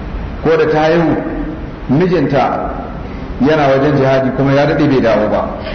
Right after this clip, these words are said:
Ya daɗe bai dawo ba, sai ta aiko mata yaro. Ciya ku je kuwa in na bishara, an haihu kuma an samu ɗa.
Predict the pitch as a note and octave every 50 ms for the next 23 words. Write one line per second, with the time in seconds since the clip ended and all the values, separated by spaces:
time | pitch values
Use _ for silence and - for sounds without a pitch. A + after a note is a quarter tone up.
0 | G#2 G#2 - - - - - - - - - - - - - - - - - -
1 | - - - - - - - - - - - - - - B2+ C3+ D#3 E3+ F#3 G3+
2 | G3+ G3+ F#3 E3 E3 D#3 C#3 C#3 C3 C3 C3 C3 C3 - - D3+ D3 D3+ D3 C3+
3 | C3+ C3+ C3+ C#3 C#3 C3 C3+ C3+ C3+ A2+ A2 G#2+ G2+ F2+ - - - - - -
4 | - - - - - - - - - - - - - - - - - - - -
5 | C3 B2 B2 - - A#2+ A2 D3+ F3 F3 E3+ E3 D#3 D3+ C#3+ C#3 C#3+ C#3 C#3+ C#3
6 | C3 C#3 C3+ C#3 C3+ B2+ B2+ A#2+ A2+ - - - - - - - - - - -
7 | - - C#3 D3+ D#3 D3 D3+ D3+ D3+ C#3+ C3 - D3 C#3 C#3 C3+ D#3 E3+ F3 -
8 | F3 D#3+ C3 B2+ A#2+ - A2+ A2